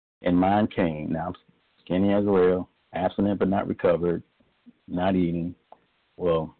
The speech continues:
I was eating, but not, not, I thought I was, I thought I was abstinent. So I'm at my cousin's daughter's birthday party, take my two sons, um, to her birthday party. I have no sponsor. I'm not recovered. I'm just dieting with group support, basically.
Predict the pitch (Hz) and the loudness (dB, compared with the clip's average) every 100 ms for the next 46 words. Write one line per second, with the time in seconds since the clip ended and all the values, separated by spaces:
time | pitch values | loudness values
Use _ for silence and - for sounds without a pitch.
0 | _ _ 92 - - - _ _ - 82 | _ _ -20 -20 -20 -20 _ _ -8 -2
1 | 82 78 71 76 76 78 80 76 87 85 | -2 -2 -6 -6 -6 -4 -6 -8 -12 -12
2 | 78 76 73 - - - 76 71 73 - | -10 -10 -14 -12 -4 -2 -2 -6 -12 -16
3 | - 80 90 78 73 73 - 82 - - | -20 -4 -2 -2 -6 -10 -12 -14 -18 -20
4 | - - _ _ - 117 135 104 98 - | -20 -20 _ _ 0 4 4 2 -2 -2
5 | 107 101 95 92 - - 104 85 87 85 | -2 -2 -4 -6 -12 -18 -8 -4 -4 -4
6 | 82 76 87 82 78 - 80 76 73 - | -8 -4 -2 -2 -4 -4 -2 -4 -6 -6
7 | - 78 87 80 80 80 80 78 _ - | -6 -6 -6 -6 -6 -6 -6 -8 _ -12
8 | 80 - - 90 76 80 - - 82 78 | -10 -8 -4 -2 0 0 -2 -4 -2 0
9 | 92 90 85 90 - 76 78 - 73 _ | 0 0 0 -2 -2 -6 -6 -12 -20 _
10 | - 92 90 90 - - 76 73 76 - | -4 0 0 -2 -6 -6 -6 -6 -10 -14
11 | _ _ _ _ _ _ _ _ _ _ | _ _ _ _ _ _ _ _ _ _
12 | - 101 90 95 - 95 90 90 87 - | -2 0 2 2 4 4 4 0 -6 -10
13 | 76 - 92 82 - 90 82 69 78 82 | -12 -4 -4 -4 -6 -2 0 -2 -6 -8
14 | 80 82 80 | -8 -6 -6